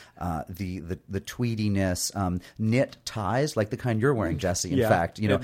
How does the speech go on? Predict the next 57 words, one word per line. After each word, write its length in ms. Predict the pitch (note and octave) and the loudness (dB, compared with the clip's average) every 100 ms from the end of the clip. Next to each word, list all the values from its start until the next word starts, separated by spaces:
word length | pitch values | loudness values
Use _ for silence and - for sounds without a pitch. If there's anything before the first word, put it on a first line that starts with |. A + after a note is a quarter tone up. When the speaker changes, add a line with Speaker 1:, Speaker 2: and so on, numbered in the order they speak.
| C3+ C3 | 2 2
Speaker 2:
Decidedly 160 | B2 | 0
so. 240 | A#2+ C3 A#2 | -2 0 4
Speaker 1:
I 120 | B2+ | 8
have 180 | C#3+ C3+ | 8 6
inherited 420 | B2 B2 A2+ G#2+ | 4 6 4 2
so 200 | - C#3+ | 0 2
many 160 | C#3+ A#2+ | 2 2
knit 280 | G#2 A2+ - | 2 0 -2
ties 360 | A#2+ A2+ G2+ | -4 0 -2
from 180 | - G2 | -2 0
both 260 | F2 A#2 A#2 | 2 2 2
sides 340 | - G2 F#2 | 0 0 0
of 100 | F2 | -4
my 160 | E2+ E2 | -4 -6
family. 480 | - G2 G2 B1+ | -2 -2 -2 -4
The 100 | D2+ | -6
wool 280 | F#2 G#2+ A2 | -2 0 2
knit 340 | G#2 G2 G3 A#2 | 4 4 2 0
Speaker 2:
<laughs> 0 | |
Speaker 1:
tie 560 | - G2 G#2 G2+ A2+ - - - | 2 4 6 4 0 -4 -16 -8
is 160 | - G2+ | -2 0
very, 240 | G2 G2 | 4 4
very 180 | F#2+ F#2+ | 4 0
big. 360 | F#2 G2 G2 G2 | 2 2 2 2
So 300 | - A#2+ A2+ - - | 2 4 2 -6 -4
there 140 | - D3 | 0 4
was, 220 | C#3+ C#3 | 4 2
um, 340 | A#2 A#2 G#2+ G#2 - | 0 2 2 -2 -8
Speaker 2:
Let's 220 | B3+ B3 - | 0 0 2
be 140 | D#3 | 2
clear. 320 | - B2 G2 - | 4 0 0 -4
I'm 140 | G3+ A3+ | -2 0
wearing 260 | G3+ D3 | 2 2
a 180 | A2 G2+ | 2 -2
silk 320 | - D3+ A#2+ | -2 0 2
knit 200 | A#2+ G#2 | 0 -2
tie, 200 | - G2+ F#2+ | -2 -4 -2
knit 240 | A#2 A2 | -2 -2
tie 220 | - F#2 | -2 -4
because 300 | F2+ A#2 E3+ | -2 0 0
it's 160 | C3 - | 0 -4
spring. 460 | - - A2+ E2 - | -8 -2 -2 -2 -2
Speaker 1:
Because 260 | E3 D3+ C3 | 2 4 4
it's 120 | - | 0
spring 320 | - A#2+ G2 | 2 4 4
and 80 | F2+ | 0
because 260 | F2+ F#2+ | -2 -4
it's 120 | D#2+ - | -4 -4
Southern 240 | D#2 D#2 | -4 -4
California. 540 | D2 C#2+ D2 - - - | -6 -8 -8 -10 -2 2
I 100 | D#3 | 2
Speaker 2:
<laughs> 60 | |
Speaker 1:
understand. 320 | C#3 - - - | 2 0 -2 2
No, 100 | C#3+ | 4
I 80 | |
understand. 360 | C3 B2 E2+ D#2 | 4 2 -4 0
Um, 320 | A2+ A2+ F#2+ | 4 4 4